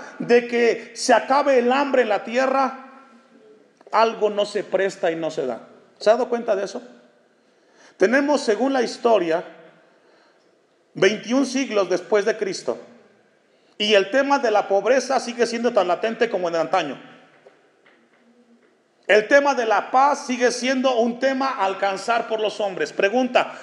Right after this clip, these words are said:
¿por qué el hombre en veintiún siglos no ha alcanzado la paz en esta tierra? No es un tema que se ha intentado en el siglo veintiuno. Desde que tenemos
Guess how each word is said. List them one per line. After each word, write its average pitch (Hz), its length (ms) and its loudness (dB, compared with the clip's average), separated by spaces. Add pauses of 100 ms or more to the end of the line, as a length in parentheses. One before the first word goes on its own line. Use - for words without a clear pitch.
(120)
¿por 190 240 4
qué 247 120 0
el 247 140 0
hombre 190 280 -2
en 170 80 -8
veintiún 180 380 -4
siglos 180 480 0 (180)
no 175 120 0
ha 220 40 6
alcanzado 196 340 -2
la 170 160 0
paz 170 140 -4
en 160 100 -6
esta 156 200 -4
tierra? 120 220 -4 (2250)
No 196 140 2
es 247 100 2
un 254 220 -2
tema 247 340 0
que 208 100 0
se 220 100 0
ha 220 40 4
intentado 226 540 2
en 208 80 -6
el 185 80 -8
siglo 208 260 0
veintiuno. 175 480 -4 (1400)
Desde 214 380 4
que - 140 -2
tenemos 262 540 0